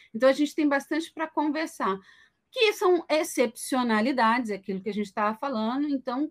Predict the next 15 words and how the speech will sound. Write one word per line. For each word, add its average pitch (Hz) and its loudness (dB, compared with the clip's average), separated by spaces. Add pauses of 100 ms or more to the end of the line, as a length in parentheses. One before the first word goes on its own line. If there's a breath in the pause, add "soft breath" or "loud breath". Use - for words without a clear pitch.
como 370 0
são 254 -4
proteções 247 -4
excepcionais, 196 -6
o 269 -8
tratamento 262 -6
deve 339 -6
ser - -8
excepcional. 349 -6
E 208 -6
esses 220 -8
registros 214 -6
devem 254 -10
ser 233 -10
pensados 302 -6